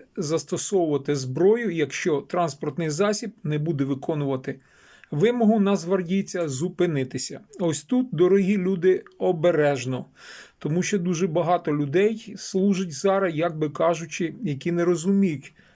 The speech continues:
що вони роблять, м'яко кажучи.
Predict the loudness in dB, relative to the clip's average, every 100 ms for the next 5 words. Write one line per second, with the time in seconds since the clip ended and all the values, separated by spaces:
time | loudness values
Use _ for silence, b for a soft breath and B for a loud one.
0 | b b -10 0 2 4 4 6 4 2
1 | -2 -8 _ _ -2 -2 -2 -4 -6 -6
2 | -8 -14 -18